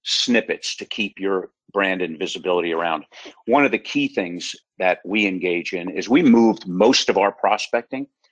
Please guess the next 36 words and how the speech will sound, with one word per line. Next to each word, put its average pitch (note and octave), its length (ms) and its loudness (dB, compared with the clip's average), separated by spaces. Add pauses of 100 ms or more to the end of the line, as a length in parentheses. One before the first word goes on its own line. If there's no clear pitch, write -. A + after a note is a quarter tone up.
(220)
to D3 100 4
Zoom B2 560 2 (240)
type A2 260 -2
events. - 580 -6 (420)
And G#2 220 -2
that A#2 200 2
was G#2+ 280 -4 (320)
done F#2+ 400 -6
a G#2+ 60 -10
couple C3+ 360 -2
of F#2 100 -4
different - 300 -10
ways. - 320 -16
One, F#2+ 440 -2 (300)
we G2+ 100 -4
would F#2 160 -4
set G2 200 0
up G#2 200 -2
prospecting F2+ 680 -4
sessions. - 720 -4 (240)
It - 160 -4
would F#2 160 -6
be F#2+ 140 -2
at F2 60 -2
a F2+ 60 -4
certain - 380 0
time F#2+ 460 -2
on G2 160 2
a F#2+ 40 -2
certain - 420 0
day F2+ 380 0 (200)
with B2+ 160 2
just - 260 -2
our C#3 120 4
sales D3 360 0
team, - 260 -10